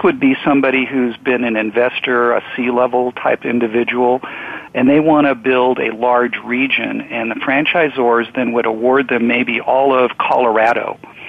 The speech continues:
And their goal would be to open up maybe twenty-five offices. So they almost work as the local branch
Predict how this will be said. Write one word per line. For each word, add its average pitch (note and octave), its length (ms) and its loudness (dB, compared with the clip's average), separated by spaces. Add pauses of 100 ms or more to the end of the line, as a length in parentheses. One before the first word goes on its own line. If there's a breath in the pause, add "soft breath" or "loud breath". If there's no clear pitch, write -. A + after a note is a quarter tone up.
(300 loud breath)
And A#2+ 220 0
their C3+ 240 4
goal B2+ 380 2
would A#2 180 0
be A#2 220 -2
to A2 100 0
open A#2+ 380 -2
up A#2 120 2
maybe A2+ 400 -2
twenty-five A#2+ 840 0
offices. A#2 840 -2 (600 loud breath)
So B2+ 100 4
they C3+ 220 2
almost C#3+ 480 2
work B2 360 0
as B2 280 0 (120)
the A2+ 320 -2
local B2+ 760 2
branch A2+ 800 0